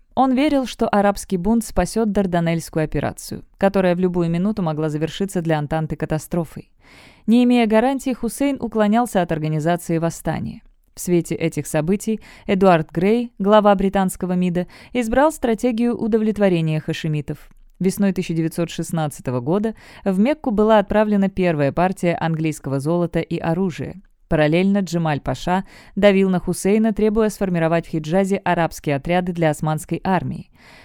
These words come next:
Шариф его игнорировал, и в ситуацию вмешался Энвер Паша. Хусейн заявил, что ни новобранцев, ни поддержки джихада с его стороны не будет,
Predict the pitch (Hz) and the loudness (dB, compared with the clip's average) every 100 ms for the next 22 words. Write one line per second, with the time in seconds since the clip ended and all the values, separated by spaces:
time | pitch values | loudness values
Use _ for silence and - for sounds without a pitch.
0 | _ - 226 220 294 277 254 240 247 240 | _ 2 4 4 2 0 2 2 2 2
1 | 185 165 160 160 160 _ - 226 220 220 | 2 2 -2 -6 -8 _ -8 -4 0 0
2 | 311 - 262 208 208 247 262 254 - 202 | 0 0 0 2 0 0 0 0 2 2
3 | 190 185 175 165 - 180 _ _ - - | 4 2 0 -4 -8 -12 _ _ -20 -20
4 | - 185 170 175 147 151 156 190 190 - | -2 -2 2 0 2 0 0 0 -2 0
5 | 160 - 185 180 156 143 170 196 160 143 | 0 2 0 2 2 2 0 0 -2 -6
6 | 156 160 165 156 170 - 156 147 160 - | -4 0 0 0 -2 -2 -4 -2 -2 0
7 | 170 214 - 202 175 - 160 151 151 151 | 0 0 -2 0 0 0 0 0 -2 -2
8 | 143 147 180 - | -2 -2 -2 -8